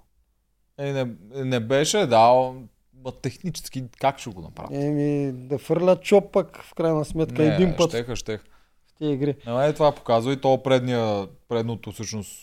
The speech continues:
Speaker 1: ощетяване на коалицията на Радо с това, че върнаха Крум е така,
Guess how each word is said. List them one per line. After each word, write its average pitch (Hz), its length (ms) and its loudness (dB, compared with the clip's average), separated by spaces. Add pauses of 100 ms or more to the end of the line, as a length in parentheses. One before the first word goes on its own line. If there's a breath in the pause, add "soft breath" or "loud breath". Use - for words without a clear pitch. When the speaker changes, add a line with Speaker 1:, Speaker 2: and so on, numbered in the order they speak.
(160)
Speaker 1:
ощетяване 117 760 2
на 101 140 -4
коалицията 101 600 -6
на 92 180 -2
Радо 95 400 0
с 95 120 -16
това, 92 280 -4
че 95 140 -12
върнаха 95 440 -6
Крум 95 280 -8 (380)
е 92 80 -4
така, 82 280 -6